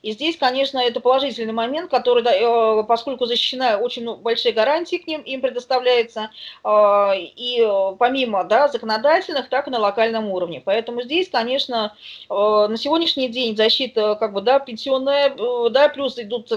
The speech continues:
какие-то пенсионные гарантии, пенсионные выплаты, помимо государ-, со стороны государства, так и со стороны работодателя.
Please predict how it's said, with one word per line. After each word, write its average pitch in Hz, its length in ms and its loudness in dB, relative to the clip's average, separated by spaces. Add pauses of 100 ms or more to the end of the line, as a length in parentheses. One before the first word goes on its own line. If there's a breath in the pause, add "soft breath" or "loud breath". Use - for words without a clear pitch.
какие-то 233 300 -2
пенсионные 294 460 0
гарантии, 277 600 2 (280 loud breath)
пенсионные 285 420 0
выплаты, 277 400 2
помимо 233 360 0
государ-, 202 320 -12
со - 80 -20
стороны 233 300 -2
государства, 254 500 0
так 269 240 -2
и 254 60 2
со 226 40 -6
стороны 220 300 -6
работодателя. 202 800 -4